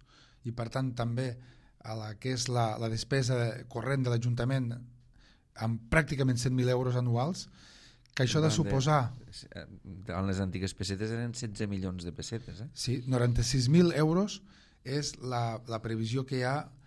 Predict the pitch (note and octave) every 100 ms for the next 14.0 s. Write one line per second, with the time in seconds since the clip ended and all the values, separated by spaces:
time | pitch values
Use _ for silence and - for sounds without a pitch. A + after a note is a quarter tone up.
0 | - - - B2+ A#2+ A#2 A#2+ C3 C3+ -
1 | B2+ A#2 A#2 B2 C3+ - - - _ -
2 | A2 A2 G#2 - A#2 G#2+ A2+ A#2+ A#2+ A#2+
3 | A2+ B2 B2 B2+ A2+ G2+ - A#2+ G#2+ G#2
4 | G2+ G2+ - - - - - A#2+ B2 A#2+
5 | C3+ C#3 D#3+ D3+ B2 B2 B2 A#2+ A2+ C#3
6 | C#3 C#3 B2 C3 C3 B2 - - _ _
7 | C3+ C3 B2 B2 A#2+ C3+ C3+ A#2+ A#2 A#2
8 | B2+ C#3 A#2 A2+ A#2 A#2 - A#2 A2+ C#3+
9 | C3 B2 A#2+ A#2+ C#3 C#3+ A#2 G#2+ - -
10 | A2+ A#2 G#2+ G2+ - - - - - -
11 | - - B2+ B2 B2 B2+ A#2+ A#2 - C#3+
12 | C3 B2 C3+ - B2 A#2 A#2 - B2 B2
13 | A#2+ A#2 C3+ D3 A#2+ A#2 A#2+ C#3 B2+ A2+